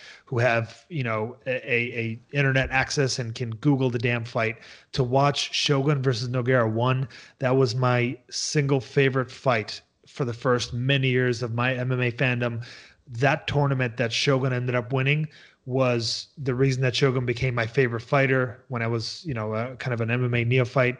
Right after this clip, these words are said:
uh, as far as being a fan is concerned, probably before I ever started training. This was such an exciting fight. It took place on the feet, on the ground, the wrestling, the jiu-jitsu, the,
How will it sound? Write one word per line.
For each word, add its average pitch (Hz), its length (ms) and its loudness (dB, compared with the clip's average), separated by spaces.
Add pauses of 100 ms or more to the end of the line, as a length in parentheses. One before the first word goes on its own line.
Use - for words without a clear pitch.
(100)
uh, 156 40 -12
as 127 260 -6
far 123 160 0
as 120 80 -2
being 117 220 -4
a - 20 -6
fan 135 260 2
is 131 80 0
concerned, 127 460 0 (360)
probably 135 260 6
before 123 340 4
I 127 40 4
ever 123 120 0
started 107 320 -4
training. 127 480 0 (380)
This 139 260 2
was 127 220 2
such 120 480 -2
an 123 80 -6
exciting 113 480 -2
fight. 117 400 0
It 120 280 -6
took - 200 -2
place 135 260 0
on 135 80 0
the 120 80 -4
feet, 139 320 2
on 131 160 -6
the 120 80 -4
ground, 135 440 0
the 120 100 -4
wrestling, 135 560 0
the 123 100 -4
jiu-jitsu, 127 640 0
the, 120 320 -2